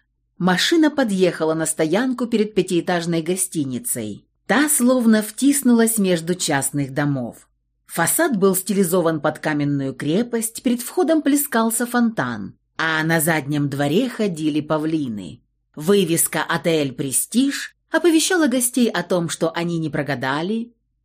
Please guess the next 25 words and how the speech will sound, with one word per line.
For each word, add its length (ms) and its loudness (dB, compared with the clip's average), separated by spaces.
а 140 2
остановились 920 2
в 100 0
очень 460 2
пафосном 760 -4
месте. 540 -6
"Значит 640 0
так", 440 -6
выходя, 560 -2
скомандовал 720 0
Карл. 440 -6
"Дайте 400 2
мне 200 4
свой 240 2
личный 360 0
номер 280 2
телефона 680 -2
и 100 4
в 60 -2
срочном 580 4
порядке 640 2
заправлять 640 2
кондиционер. 840 -2
Это 420 0
приказ. 680 -6